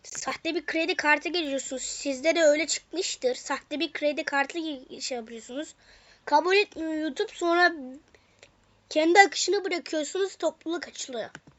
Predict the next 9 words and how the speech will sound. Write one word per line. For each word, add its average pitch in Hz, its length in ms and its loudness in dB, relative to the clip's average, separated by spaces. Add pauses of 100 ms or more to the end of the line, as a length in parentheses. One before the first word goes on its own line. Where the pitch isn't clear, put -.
Evet. - 460 -20 (880)
Aslında 302 460 -6
taktik - 520 -6
buydu. 277 300 -6 (3750)
Evet, 294 280 2
şimdi 339 340 2
gösterelim. 302 600 -2
Yeni 285 560 0
nesil, 294 420 -2